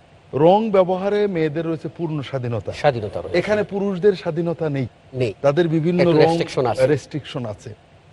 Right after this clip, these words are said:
Speaker 1: কিন্তু রং ব্যবহারের স্বাধীনতার পাশাপাশি এমন যেন না হয় যে বোরকাটা নিজেই এমন ফ্যাশনেবল হয়ে গেল যা লেবাসে শোহরা,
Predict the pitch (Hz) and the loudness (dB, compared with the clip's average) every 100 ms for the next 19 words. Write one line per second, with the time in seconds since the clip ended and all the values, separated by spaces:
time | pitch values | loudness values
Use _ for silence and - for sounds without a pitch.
0 | _ _ _ _ _ 254 247 190 175 202 | _ _ _ _ _ 0 2 2 2 0
1 | - - 147 165 190 196 196 208 226 226 | -4 2 4 6 4 6 6 6 4 4
2 | - 165 202 202 208 165 151 196 185 - | 2 -2 -2 0 -2 -2 -4 -4 -4 -6
3 | 180 - 160 196 233 226 226 185 143 147 | -8 -4 -2 -2 -4 -4 -4 0 0 0
4 | 147 135 123 139 _ - - 151 151 202 | 0 -2 -2 -4 _ -20 -4 -2 4 4
5 | 202 214 214 196 175 185 226 233 - 147 | 4 0 0 -2 0 0 0 -2 -6 -4
6 | 147 185 196 - 143 - 233 247 262 185 | -2 -2 -2 0 0 2 0 0 0 2
7 | 165 131 123 117 123 - _ 131 131 156 | 2 4 2 2 0 -4 _ -4 2 4
8 | 156 165 185 170 170 233 170 123 | 2 0 -2 -2 -2 -2 0 -2